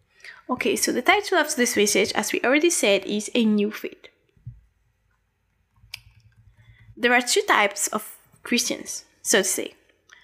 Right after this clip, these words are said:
the obedient and the disobedient. The disobedient Christians will listen to the word of God, but they would not put it in practice.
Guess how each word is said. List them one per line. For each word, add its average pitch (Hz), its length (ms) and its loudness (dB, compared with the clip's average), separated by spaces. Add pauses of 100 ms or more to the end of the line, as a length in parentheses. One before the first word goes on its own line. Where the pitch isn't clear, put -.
(120)
the - 160 2
obedient 311 460 2 (100)
and 247 160 4
the 220 60 4
disobedient. - 680 -4 (600)
The 247 80 2
disobedient 262 580 4
Christians 220 480 0
will 214 80 0
listen 214 220 0
to 277 80 0
the 269 120 2
word 214 140 4
of 208 100 -2
God, 190 280 2
but 190 160 2
they 190 80 4
would 196 140 0
not 175 200 -2
put 196 160 -6
it 214 80 -4
in 214 80 0
practice. - 480 -8